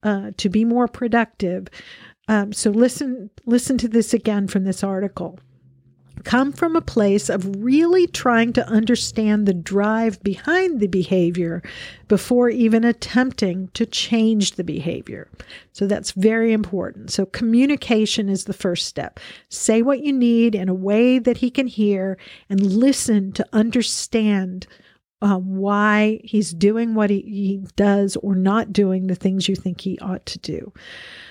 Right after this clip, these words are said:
Uh, second step is to become a leader and not a boss or a nag. Remember the stuff from last week's episode on leadership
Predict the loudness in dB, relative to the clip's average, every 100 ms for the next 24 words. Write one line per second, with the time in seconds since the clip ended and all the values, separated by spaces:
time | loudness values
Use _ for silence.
0 | -20 -2 0 0 0 0 2 0 -4 0
1 | 0 2 0 -2 -2 2 2 2 0 0
2 | 0 2 2 2 4 2 -2 -12 _ _
3 | _ 2 4 2 2 2 0 0 -2 -2
4 | 0 2 2 2 0 0 -2 0 2 2
5 | 2 2 0 0 0 0 -4 -4 -2 0
6 | 2 2 0 -2 -4 -6 -2 -2 0 2
7 | 2 0 0 2 4 2 0 0 -2 -4